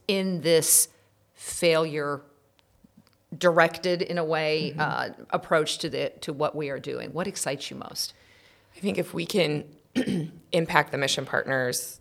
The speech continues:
Speaker 2: the clinicians across our organization, if we can make their job easier, allow them to provide better, higher quality care in a timely manner. That's what's exciting, as well as transforming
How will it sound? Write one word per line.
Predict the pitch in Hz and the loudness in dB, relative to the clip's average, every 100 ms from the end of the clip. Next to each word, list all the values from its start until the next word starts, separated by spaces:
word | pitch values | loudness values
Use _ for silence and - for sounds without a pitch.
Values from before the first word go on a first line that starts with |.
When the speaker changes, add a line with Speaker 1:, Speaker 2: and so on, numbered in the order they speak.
| - | -14
Speaker 2:
the | - | -12
clinicians | - 135 123 - 131 131 | -6 -4 -2 -2 -2 -4
across | - - - 69 | -4 -4 -2 -2
our | - | -2
organization, | 69 71 - - - - 62 - | -2 -4 -6 -4 -4 -2 -2 -2
if | - 151 - | 0 0 -2
we | 160 160 | -4 -4
can | - - 151 139 143 143 - _ - | -6 -2 0 2 0 -6 -12 _ -8
make | 143 | -4
their | 147 143 | -2 0
job | 139 - - | 0 -2 -2
easier, | - 147 151 147 147 151 - - - | -8 -6 2 2 4 0 -6 -20 -6
allow | 151 135 143 | 2 4 4
them | 143 147 | 2 2
to | - | -4
provide | 160 143 139 135 135 131 - _ _ _ | -4 -2 0 2 2 0 -12 _ _ _
better, | - 139 135 135 | 0 2 4 4
higher | 139 - 143 135 | 2 4 4 4
quality | - 143 139 143 | 4 4 4 0
care | 139 - 139 135 127 123 - | -4 -4 -2 2 2 2 2
in | 165 160 | 2 2
a | |
timely | 156 151 147 143 139 | 0 0 0 0 -4
manner. | 139 131 131 135 131 - _ | -4 -4 -2 -4 -6 -18 _
That's | - - - | -4 -4 -4
what's | - | -8
exciting, | - - - - - 69 - - | -4 -2 -2 -4 -8 -10 -14 -2
as | - 196 | 0 4
well | 233 | 6
as | 214 175 - - _ _ | 4 0 -6 -20 _ _
transforming | - 196 208 - 180 190 175 165 | -10 -6 -4 -4 -4 -2 -2 -6